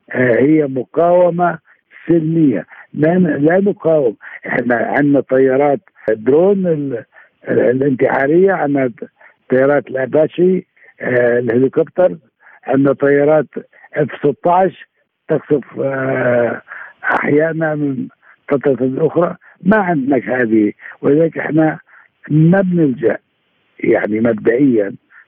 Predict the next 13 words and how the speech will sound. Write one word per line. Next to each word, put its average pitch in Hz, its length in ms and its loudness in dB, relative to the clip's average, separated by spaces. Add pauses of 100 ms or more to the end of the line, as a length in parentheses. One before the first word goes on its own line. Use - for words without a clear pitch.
ما - 120 -4
بنلجأ 120 580 2 (520)
ل-، 117 480 0
آه، 110 580 0
نحن 104 480 -2 (440)
نواصل 156 580 0
مقاومتنا 107 880 -4 (360)
الشعبية 113 840 -2 (580)
التي 123 640 2 (300)
ت-، - 560 -2 (100)
تري 156 360 0 (680)
أنه، 104 360 -2
أو 101 400 0